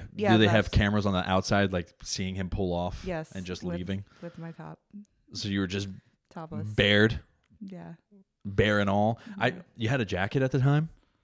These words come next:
Speaker 2: So, like, on your way home, you just covered up with that?
Speaker 1: Oh, no, I had an extra top that I ended up
Speaker 2: Oh,
Speaker 1: putting
Speaker 2: okay.
Speaker 1: on. You can never
Speaker 2: Yeah,
Speaker 1: come
Speaker 2: I
Speaker 1: with
Speaker 2: don't,
Speaker 1: just
Speaker 2: y-,
Speaker 1: one
Speaker 2: like,
Speaker 1: outfit.
Speaker 2: like, females don't have, like, half of their
Speaker 1: Yeah, like,
Speaker 2: lives in their
Speaker 1: she-, oh, yeah,
Speaker 2: bags.
Speaker 1: absolutely.
Speaker 2: Yeah.
Speaker 1: Suitcase, like, fifteen outfits. It's mandatory.
Speaker 2: For real?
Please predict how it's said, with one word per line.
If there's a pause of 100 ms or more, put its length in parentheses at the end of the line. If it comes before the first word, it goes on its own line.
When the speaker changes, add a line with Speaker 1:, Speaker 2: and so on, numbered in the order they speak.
(260)
Speaker 2:
So,
like,
on
your
way
home,
you
just
covered
up
with
that? (260)
Speaker 1:
Oh,
no,
I
had
an
extra
top
that
I
ended
up
Speaker 2:
Oh,
Speaker 1:
putting
Speaker 2:
okay.
Speaker 1:
on. (240)
You
can
never
Speaker 2:
Yeah,
Speaker 1:
come
Speaker 2:
I
Speaker 1:
with
Speaker 2:
don't,
Speaker 1:
just
Speaker 2:
y-,
Speaker 1:
one
Speaker 2:
like, (220)
Speaker 1:
outfit. (160)
Speaker 2:
like,
females
don't
have,
like,
half
of
their
Speaker 1:
Yeah,
like,
Speaker 2:
lives
in
their
Speaker 1:
she-,
oh,
yeah,
Speaker 2:
bags.
Speaker 1:
absolutely. (480)
Speaker 2:
Yeah.
Speaker 1:
Suitcase,
like,
fifteen
outfits. (120)
It's (400)
mandatory.
Speaker 2:
For
real?